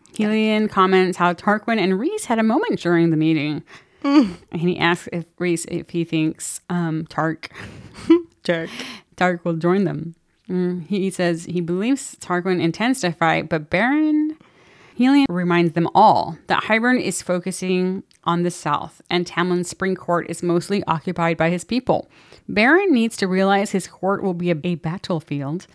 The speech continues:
Speaker 1: if he doesn't help them push th-, the fighting southward. Baron played games in the First War, and it cost him and his people, and they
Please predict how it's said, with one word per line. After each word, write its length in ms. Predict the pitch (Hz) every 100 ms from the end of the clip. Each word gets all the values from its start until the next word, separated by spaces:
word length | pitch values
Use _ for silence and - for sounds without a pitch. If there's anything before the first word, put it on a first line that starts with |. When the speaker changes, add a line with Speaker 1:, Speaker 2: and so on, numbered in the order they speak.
| - - - - -
Speaker 1:
if 140 | 214
he 80 | 233
doesn't 420 | 233 247 269 -
help 320 | - 190 185 -
them 200 | 196 190
push 320 | - 165 -
th-, 160 | - - _ _
the 120 | 180
fighting 460 | - 165 156 165 165
southward. 640 | - 226 247 190 160 - - _ _ _ _ _ _ _ _ _ _ _ _ -
Baron 360 | 175 214 254 262
played 220 | 240 208
games 380 | 175 175 180 -
in 200 | - 165
the 160 | 175
First 280 | 156 185 -
War, 320 | 160 151 156 160
and 180 | 165 165
it 120 | 175
cost 380 | - 175 208 -
him 180 | 190 180
and 120 | 170
his 140 | 160
people, 500 | - 220 - 151 - -
and 320 | 180 175 175
they 420 | 185 185 190 -